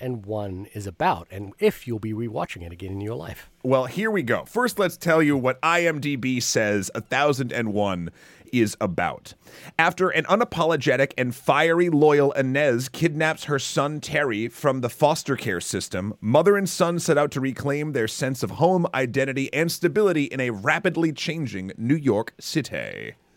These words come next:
Speaker 1: Living just enough for the city.
Speaker 2: W-,
Speaker 1: I'm
Speaker 2: w-, uh, D M C A
Speaker 1: living.
Speaker 2: strike. Boom.
Speaker 1: Done.
Speaker 2: Done. Too
Speaker 1: Done.
Speaker 2: good. You're too good.
Speaker 1: <laughs>
Speaker 2: Uh, <laughs> so
Speaker 1: So
Speaker 2: you, you suggested seeing this film. I actually hadn't heard of it.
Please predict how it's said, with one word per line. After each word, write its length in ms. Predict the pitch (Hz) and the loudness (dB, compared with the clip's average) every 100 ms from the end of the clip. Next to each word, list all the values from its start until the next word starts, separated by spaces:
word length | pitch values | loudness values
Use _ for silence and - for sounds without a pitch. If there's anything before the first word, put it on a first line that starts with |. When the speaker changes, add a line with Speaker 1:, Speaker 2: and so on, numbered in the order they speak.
| 90 | -12
Speaker 1:
Living 720 | 104 135 131 127 131 120 123 135 131 _ - 123 107 | -8 -8 -8 -10 -14 -14 -16 -18 -20 _ -12 -12 -6
just 420 | 131 147 139 117 | -2 -2 -2 -10
enough 920 | 127 131 139 151 170 160 156 - _ _ _ _ 160 | -8 -6 -6 -6 -6 -6 -10 -18 _ _ _ _ -8
for 120 | 139 | -8
the 100 | 127 | -8
city. 500 | - 156 - 147 131 123 | -8 -8 -6 -6 -6 -6
Speaker 2:
W-, 180 | 113 113 | -4 -2
Speaker 1:
I'm 200 | 156 156 | -2 -2
Speaker 2:
w-, 100 | 120 | 0
uh, 220 | 135 135 117 120 | 2 2 0 2
D 120 | 147 | 4
M 100 | 143 | 4
C 120 | 156 | 4
A 40 | 139 | 4
Speaker 1:
living. 80 | 131 | 4
Speaker 2:
strike. 340 | 120 82 - - 98 | 0 -2 -4 -14 4
Boom. 440 | 127 104 76 71 - | 6 6 0 -12 2
Speaker 1:
Done. 120 | 131 | 6
Speaker 2:
Done. 240 | 117 92 85 | 6 2 -2
Too 200 | - 170 | 2 4
Speaker 1:
Done. 140 | 110 | 6
Speaker 2:
good. 180 | 135 107 | 4 4
You're 100 | 135 | 2
too 360 | 127 - 233 214 | 0 2 4 6
good. 320 | 185 135 107 - | 6 6 4 2
Speaker 1:
<laughs> 0 | 143 - 156 - 156 135 _ | 2 2 -4 -2 -6 -8 _
Speaker 2:
Uh, 800 | 131 127 123 120 120 113 113 - | 2 4 6 6 6 4 2 0
<laughs> 0 | - - - 202 220 175 175 220 175 - - 208 | -2 -12 -16 -6 -2 0 0 -4 -4 -10 -18 -6
so 120 | 247 | 4
Speaker 1:
So 140 | 220 | 6
Speaker 2:
you, 100 | 233 - 214 - 190 | 6 -2 -12 -12 -2
you 180 | 254 | 0
suggested 520 | 339 285 208 196 196 - | 2 2 2 2 -2 -4
seeing 220 | 180 170 | -4 -2
this 120 | 156 | 0
film. 140 | 156 147 | -2 2
I 160 | 214 262 | 4 4
actually 360 | 226 - 170 | 4 0 -2
hadn't 280 | 139 151 139 | 0 -2 -2
heard 260 | - 247 240 | -2 2 2
of 80 | |
it. 140 | 127 | 0